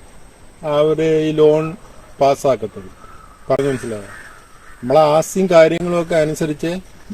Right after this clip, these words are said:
ലോൺ പാസ്സാക്കത്തുള്ളൂ. എന്ത് ചെയ്യാൻ പറ്റും? നമ്മളെ ഇവിടുത്തെ സംവിധാനം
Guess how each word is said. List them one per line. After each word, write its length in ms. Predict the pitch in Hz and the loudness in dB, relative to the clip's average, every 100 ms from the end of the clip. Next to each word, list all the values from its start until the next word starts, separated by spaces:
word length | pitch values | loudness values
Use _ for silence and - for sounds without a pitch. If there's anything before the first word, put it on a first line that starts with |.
| 220 208 208 | -16 -14 -8
ലോൺ 240 | 180 180 170 | -4 -4 -2
പാസ്സാക്കത്തുള്ളൂ. 760 | 151 139 - 127 110 98 85 - - - - - - - - - - - - - - - - - - - - _ | 0 0 -2 -6 -8 -12 -20 -20 -20 -20 -20 -20 -20 -20 -20 -20 -20 -20 -20 -20 -20 -20 -20 -20 -20 -20 -20 _
എന്ത് 240 | 123 131 147 | -6 -2 0
ചെയ്യാൻ 300 | 147 170 170 | 0 0 -2
പറ്റും? 240 | 160 156 | -4 -4
നമ്മളെ 320 | 135 123 139 | -4 -2 -2
ഇവിടുത്തെ 840 | 147 - - - - - - - 151 | -2 -6 -20 -20 -20 -12 -10 -6 -6
സംവിധാനം 640 | 147 135 139 151 151 | -4 -4 0 0 0